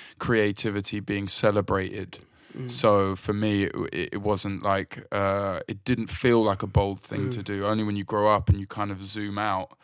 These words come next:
Speaker 1: you know, like I was saying about that Bowie thing, about it being a pretty insane thing to do in the first place. But, like, I grew up in a family where, like, creativity was encouraged and
Speaker 2: Mm.
Speaker 1: celebrated. So that was probably why it felt like a really natural thing to do. Do you know
Speaker 2: Mm.
Speaker 1: what I mean? And
Speaker 2: D-,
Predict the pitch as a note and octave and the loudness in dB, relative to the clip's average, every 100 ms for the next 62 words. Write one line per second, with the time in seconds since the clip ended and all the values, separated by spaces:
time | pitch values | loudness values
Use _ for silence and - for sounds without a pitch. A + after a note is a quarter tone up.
0 | - - - _ - A2+ G#2 G#2 G2+ G#2 | -20 -20 -20 _ -10 -4 -4 -4 -6 -6
1 | A2 G#2 G2 G2+ F2 G#2+ G#2+ G2+ G2 G2+ | -4 -4 -2 -2 -2 0 0 -2 -6 -8
2 | G2 G2 G2+ G2+ - G2+ G2+ F#2 - - | -6 -6 -4 -6 -6 -6 -6 -2 -2 -2
3 | G#2 F#2+ G2 G2+ G2 G2+ G#2 G#2 G#2 G2 | -6 -6 -6 -8 -8 -10 -10 -8 -8 -8
4 | G2 A2 G#2+ - G#2 G#2 - A2 G#2 G2+ | -2 0 0 -4 -8 -8 -10 -8 -4 -4
5 | G#2 - - - - _ _ _ _ A#2+ | -4 -12 -20 -20 -20 _ _ _ _ 2
6 | A#2 A#2 G#2 G#2+ G2+ A2 A2 G#2 G2+ G#2 | 2 2 2 -2 -4 -2 0 0 0 0
7 | G#2 - - G#2 - G2+ G#2 G#2 F#2+ G2 | -2 -2 -2 -2 -4 -6 -6 -6 -6 -8
8 | G2+ F#2+ - G#2 G2+ - G#2 G2+ C#3 G#2 | -8 -6 -2 0 -2 -6 -10 -6 -2 -2
9 | G#2 G#2+ G#2 G#2+ G2+ - - G#2 G#2 F#2+ | -2 -4 -6 -8 -10 -8 -4 -2 -2 -6
10 | _ _ _ - A2 G2+ F#2 - G#2 G2+ | _ _ _ -2 0 -2 -8 -8 -8 -8
11 | G2 G2+ G2+ G2 G2 - G#2 G2+ F#2+ G#2+ | -4 2 4 4 0 -4 -6 -6 -8 -8
12 | G#2 G#2+ G#2 - G#2+ G#2 G#2+ G#2+ G#2 C#3 | -6 -6 -8 -8 -10 -10 -10 -10 -6 -2
13 | C#3 C#3 C#3 C3+ B2 G#2+ A2 A2 A2 G#2+ | 0 2 0 0 -2 -4 -4 -4 -6 -8